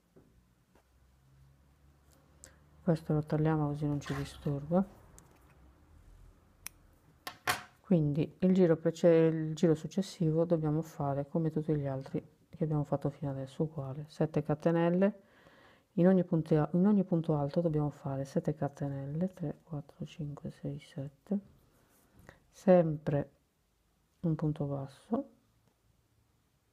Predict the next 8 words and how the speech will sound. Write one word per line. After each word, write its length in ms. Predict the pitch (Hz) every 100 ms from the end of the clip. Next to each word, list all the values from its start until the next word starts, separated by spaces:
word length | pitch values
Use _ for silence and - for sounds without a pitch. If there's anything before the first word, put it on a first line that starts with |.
| _
una 220 | 185 170
mezza 280 | 160 156 151
maglia 320 | 147 143 139 135
alta 340 | 139 - 185 220 _ _ _ _ _ _ _ _ _ _ _ _
e 140 | - 190
quattro 420 | - 156 156 160
punti 360 | 160 151 147 143
alti 480 | 139 147 - 147